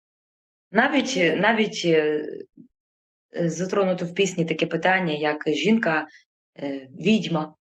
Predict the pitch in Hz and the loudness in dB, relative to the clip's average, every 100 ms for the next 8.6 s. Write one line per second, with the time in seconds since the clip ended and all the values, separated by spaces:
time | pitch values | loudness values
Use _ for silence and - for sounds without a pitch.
0 | _ - - 139 - _ - - _ 294 | _ -20 -12 -12 -12 _ -20 -20 _ 0
1 | 269 233 196 196 226 - 190 202 - 165 | 2 2 2 0 0 0 0 0 0 -2
2 | - 170 214 - 160 156 165 - 151 - | 2 2 2 0 -2 0 -2 -2 -4 0
3 | 233 294 285 - 170 165 180 165 151 226 | 2 2 -2 -8 -8 -4 0 2 2 2
4 | 165 160 - 143 143 156 147 - 180 196 | 0 -4 0 -2 0 0 0 2 0 0
5 | 170 - 165 160 165 156 151 151 147 190 | -6 -6 -4 -2 -2 -2 -2 0 0 2
6 | 233 226 - - - - - - _ 185 | 2 2 -6 -20 -18 -16 -16 -20 _ -4
7 | 185 196 226 196 175 - 170 175 165 156 | 0 2 0 0 0 2 2 0 0 -2
8 | 151 143 143 139 143 | -2 -4 -6 -8 -12